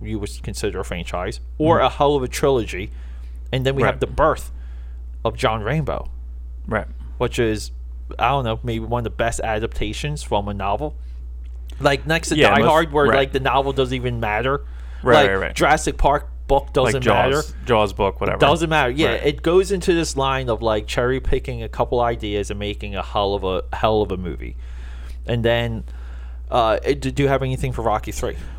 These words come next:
Speaker 2: Well, the thing is, it's funny. I think <laughs> even as, like, a kid, and I must have seen it when it, probably when I was a little bit older.
Speaker 1: Yeah.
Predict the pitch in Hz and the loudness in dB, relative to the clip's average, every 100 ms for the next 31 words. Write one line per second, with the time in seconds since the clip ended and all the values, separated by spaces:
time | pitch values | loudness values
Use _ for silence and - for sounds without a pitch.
0 | - 160 151 147 208 175 143 135 - 147 | 2 4 4 0 0 0 2 0 2 2
1 | 127 107 - - - 117 131 185 160 - | 2 0 -4 -12 -2 0 2 0 -2 0
2 | - - - - - 147 165 180 156 123 | 0 -2 -12 -12 -4 0 2 4 2 0
3 | 120 117 101 - - - - - - - | 0 2 2 -2 -12 -12 -12 -12 -10 -6
4 | 113 - 143 110 95 - - - - - | -6 2 4 4 2 -2 -10 -12 -12 -12
5 | - - - 120 139 156 - 107 - 107 | -12 -6 2 4 4 2 0 -4 -2 2
6 | 98 95 - - - - 113 107 127 113 | 2 0 -6 -10 -10 -4 -4 0 4 4
7 | 104 98 101 107 101 98 104 101 95 101 | 4 0 -2 0 0 0 2 2 2 -2
8 | 110 107 | -4 -6